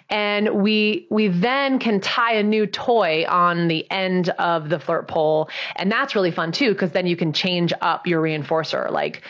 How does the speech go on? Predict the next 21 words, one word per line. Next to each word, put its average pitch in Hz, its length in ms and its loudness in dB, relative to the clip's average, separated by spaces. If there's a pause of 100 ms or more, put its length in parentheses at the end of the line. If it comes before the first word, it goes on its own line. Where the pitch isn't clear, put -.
(260)
he 190 140 0
might 175 200 0
like 165 260 0
the 156 100 -2
chicken 285 480 0
toy 247 320 4
one 233 320 4
week 226 500 0
and 165 280 0
the 156 40 0
frog 226 460 2
toy 220 240 4
the 208 60 2
next 202 260 -2
week, 196 320 2
or 165 240 0
so 185 280 0
on 175 60 0
and 170 240 -2
so 160 200 -2
forth. 147 260 -2